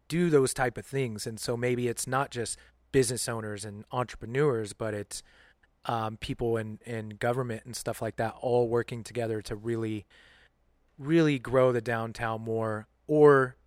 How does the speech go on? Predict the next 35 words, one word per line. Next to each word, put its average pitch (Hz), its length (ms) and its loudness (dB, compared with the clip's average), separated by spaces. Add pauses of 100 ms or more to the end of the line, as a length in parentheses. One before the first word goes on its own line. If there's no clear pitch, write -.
(380)
picking, 139 460 -2
like, 117 440 -4
way 143 400 4
on 135 140 2
the 120 100 -8
other 123 200 -2
side 120 220 -2
of 107 80 -8
town. 113 360 -4
Maybe 110 220 -2
there's, 110 220 -2
like, 110 180 -4
some 107 220 -12
warehouses 110 680 -4
that 110 180 -6
have, 104 260 -4
like, 104 200 -8
a 98 180 -12 (680)
courtyard 127 680 4
and 117 180 -4
you 113 140 -6
create 120 440 -4
this - 160 -12
vibe 110 360 -2
over 104 200 -6
there 113 280 0
or 104 40 -4
something. 104 540 -10
But 101 240 -8 (440)
I'd 127 120 -8
really 147 260 6
love 127 200 2
to 123 80 -6
see 120 240 -8
those 107 580 -6